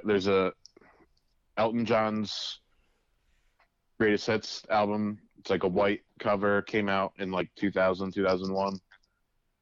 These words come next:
uh, with, like, a younger picture of him, uh, painted or drawn.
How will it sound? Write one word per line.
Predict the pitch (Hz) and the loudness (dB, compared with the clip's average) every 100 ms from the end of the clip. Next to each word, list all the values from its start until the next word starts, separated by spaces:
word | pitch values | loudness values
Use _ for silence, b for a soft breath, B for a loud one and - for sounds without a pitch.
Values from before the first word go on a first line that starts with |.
| _ _ - | _ _ 0
uh, | 95 92 | 2 2
with, | 90 | 2
like, | 95 | 2
a | 92 | 2
younger | 92 92 92 | 2 2 0
picture | - 95 104 | -2 -2 0
of | 95 | 0
him, | 92 92 90 _ - | 0 -4 -8 _ -4
uh, | 95 82 | -2 -2
painted | - 92 90 92 90 | -4 -4 -2 -4 -2
or | 90 | -6
drawn. | 82 92 95 95 | -2 0 0 -4